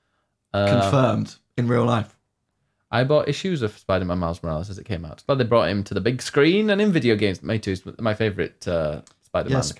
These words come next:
Speaker 2: Spider-Verse. The next one is, is that next year?
Speaker 1: Oh, can't wait.
Speaker 2: That's gonna be good.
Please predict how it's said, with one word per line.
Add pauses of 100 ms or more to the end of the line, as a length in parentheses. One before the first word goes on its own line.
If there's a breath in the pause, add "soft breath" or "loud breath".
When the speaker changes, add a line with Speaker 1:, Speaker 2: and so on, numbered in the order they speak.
(220)
Speaker 2:
Spider-Verse.
The
next
one
is,
is
that
next
year? (120)
Speaker 1:
Oh,
can't
wait. (320)
Speaker 2:
That's
gonna
be
good.